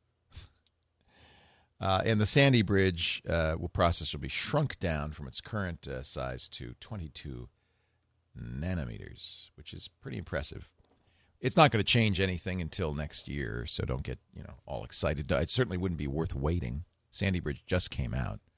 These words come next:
So, you know, we've got seven or eight months before we're gonna see, uh, an update to that. I, I wouldn't hesitate to run out and buy a, a Sandy Bridge-based computer today. But just so you know, three D, three D,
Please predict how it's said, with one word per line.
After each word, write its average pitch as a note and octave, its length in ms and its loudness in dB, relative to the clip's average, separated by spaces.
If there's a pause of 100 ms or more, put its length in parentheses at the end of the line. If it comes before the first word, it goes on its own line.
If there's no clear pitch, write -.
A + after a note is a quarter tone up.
(640)
So, C#2+ 380 -4
you D#2+ 100 -8
know, G#1+ 120 -8
we've D2 180 -10
got B1 240 -4
seven - 840 0
or G1+ 100 -4
eight D#2+ 160 -2
months D2 300 2
before - 280 -4
we're - 80 -4
gonna A#1+ 140 -2
see, A#1+ 440 0
uh, G2 140 -4 (360)
an - 160 0
update B1 340 2
to - 120 -10
that. D#2+ 200 -10 (1160)
I, - 280 -8
I - 40 0
wouldn't G#2 360 0
hesitate D2 580 0
to C2+ 120 -8
run C#2+ 240 -4
out C2+ 240 -6
and C2+ 140 -12
buy A#1+ 340 -8 (260)
a, - 340 -14
a - 80 -16
Sandy C2+ 300 -8
Bridge-based - 560 -10
computer - 360 -10
today. - 340 -16 (840)
But G3 80 -10
just C4+ 160 4
so A3 100 8
you B2 140 8
know, D2 100 -4 (1120)
three A#3+ 220 6
D, G3 340 10
three A#3+ 200 4
D, F3+ 220 6